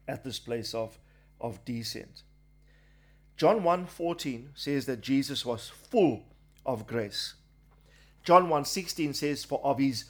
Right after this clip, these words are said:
fullness we receive grace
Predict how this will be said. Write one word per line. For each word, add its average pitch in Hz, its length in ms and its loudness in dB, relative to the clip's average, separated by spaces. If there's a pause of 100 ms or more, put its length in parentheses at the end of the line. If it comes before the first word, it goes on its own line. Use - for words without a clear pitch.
(100)
fullness 233 960 -2 (760)
we 147 240 2
receive 135 580 0
grace 156 680 2